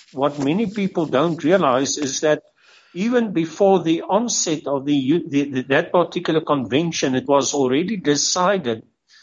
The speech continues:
that irrespective of what was decided at the convention, that the outcome would be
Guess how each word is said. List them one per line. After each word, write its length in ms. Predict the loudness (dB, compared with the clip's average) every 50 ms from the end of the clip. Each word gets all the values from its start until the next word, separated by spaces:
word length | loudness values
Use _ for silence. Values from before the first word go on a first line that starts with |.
| _ _
that 260 | -4 -4 -4 -4 -8 -14 _ _ _ _ _ _
irrespective 760 | -4 -2 0 0 -2 -2 -2 0 0 0 0 0 0 0 2 2
of 180 | 0 0 0
what 280 | 0 0 0 0 0 -2
was 300 | -2 -2 -2 -2 -4 -6
decided 640 | -6 -4 -2 0 2 2 2 2 0 -2 -6 -6
at 220 | -4 -4 -4 -4 -4
the 80 | -8
convention, 880 | -8 -6 -6 -6 -6 -4 -2 -2 -2 -2 -4 -4 -4 -4 -4 -4 -6 -10 -14 _ _ _ _ _ _ -4
that 220 | -2 -2 -2 0
the 200 | -2 -4 -4 -2
outcome 560 | 0 2 2 2 0 0 -2 -2 -2 -2 0 0
would 260 | -2 -2 -2 -4 -2
be 400 | 0 2 2 4 2 0 -2 -6